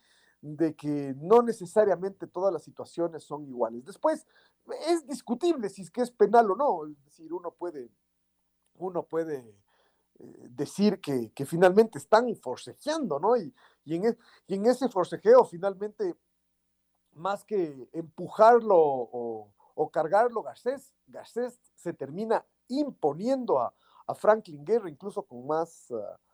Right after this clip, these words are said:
con más fortaleza. Eh, también hay como verlo desde, desde esta otra óptica de que sí, de que fue, de que fue foul. Además, muchas veces los árbitros, y eso uno ve durante toda la fecha,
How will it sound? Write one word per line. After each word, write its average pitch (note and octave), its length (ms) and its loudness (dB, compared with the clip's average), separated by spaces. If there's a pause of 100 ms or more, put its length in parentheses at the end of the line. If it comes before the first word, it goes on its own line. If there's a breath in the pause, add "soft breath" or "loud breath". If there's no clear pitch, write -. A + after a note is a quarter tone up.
(280)
con C3 240 -8
más F3 240 0
fortaleza. D3+ 680 -2 (520)
Eh, D#3+ 300 -18 (320)
también D#4 340 4
hay C#4 100 4
como C4 220 8
verlo A#3+ 360 6
desde, D#3 320 -14
desde D#3 300 -14
esta G3 160 -4
otra F#3 260 -2
óptica F3+ 380 -6
de B2+ 100 -18
que C3 100 -20
sí, G#3 280 -16
de D#3 100 -14
que C3+ 120 -20
fue, E3 300 -2 (220)
de D#3+ 100 -4
que D#3 120 -12
fue F#3 140 0
foul. G#3 360 6
Además, E3+ 360 -6 (340)
muchas F#3+ 480 -6
veces G#3 260 -4
los E3 160 -10
árbitros, F3+ 540 -4
y D#3+ 80 -6
eso E3+ 260 -4
uno D3+ 260 -8
ve D#3 120 -4
durante C3 380 -8
toda E3+ 420 -2
la A2+ 80 -18
fecha, F3 360 -16